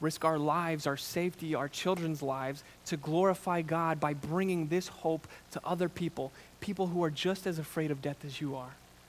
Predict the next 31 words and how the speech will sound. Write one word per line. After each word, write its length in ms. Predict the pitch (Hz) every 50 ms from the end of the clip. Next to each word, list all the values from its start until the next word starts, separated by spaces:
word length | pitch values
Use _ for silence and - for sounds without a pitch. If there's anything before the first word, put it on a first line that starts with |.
| - - - - - - - - - - - - - - - - - - - -
people 200 | - 180 185 175
who 140 | 165 185 170
need 200 | 165 175 185 170
a 40 | 156
hope 460 | - - - - 190 175 165 - 151
just 280 | - 180 185 - -
as 120 | 185 175 160
much 240 | 170 160 156 - 151
as 160 | 135 127 135
you 100 | 135 127
do. 120 | 123 127 120 123 - - - - - - - - - - - - - - - - - - - - - - - - - - - - - - - - - -
We 100 | - 170
can 160 | - 170 170
give 200 | 156 160 190 180
up 120 | 190 180 -
our 140 | 180 170 165
vacation 720 | 156 165 175 170 160 - 180 180 180 175 - 175 156 151
or 220 | 147 147 147 139 143 - - - -
our 80 | 151 151
retirement 680 | 151 151 147 - - 185 180 180 185 180 175 170 151
money 280 | 127 156 156 156 156 151
to 160 | 147 - 147
help 160 | 151 170 160
provide 420 | - 170 156 147 160 160 165 160 156
for 160 | - 175 165
a 60 | 156
refugee 480 | 156 160 151 - 165 165 143 160 170 156
family 320 | - 156 156 156 156 151
here 160 | 151 160 165
in 100 | 160 160
Dallas. 380 | 156 160 165 151 139 - - -